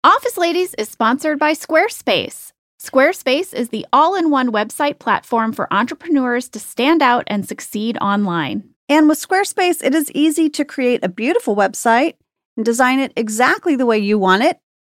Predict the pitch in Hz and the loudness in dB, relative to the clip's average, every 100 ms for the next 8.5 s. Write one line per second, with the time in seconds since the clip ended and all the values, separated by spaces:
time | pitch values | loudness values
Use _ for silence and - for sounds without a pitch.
0 | - 262 285 226 277 - 466 - 277 240 | 0 2 2 4 4 2 -4 -6 -6 -6
1 | 226 226 220 - 233 277 - 226 214 214 | -6 -6 -6 -4 -2 -4 -6 -4 -4 -6
2 | 214 - 214 202 - - 233 285 254 226 | -12 -8 -6 -6 -8 -6 -4 -2 -2 -2
3 | 240 226 403 214 294 339 311 285 370 - | -2 -2 -2 -2 0 2 2 4 2 2
4 | 131 - - - _ _ - 330 349 302 | -2 -2 -16 -20 _ _ -2 0 0 0
5 | 330 427 - 453 415 - 359 480 392 190 | 0 0 -4 -6 -4 -4 -4 -2 0 0
6 | 175 - 254 277 269 277 - 285 - 294 | 0 -2 0 2 0 -2 0 0 0 0
7 | 311 311 254 208 220 - 247 320 320 262 | 0 0 0 -2 -10 -6 -2 2 2 0
8 | 262 254 254 294 339 | 0 2 4 2 0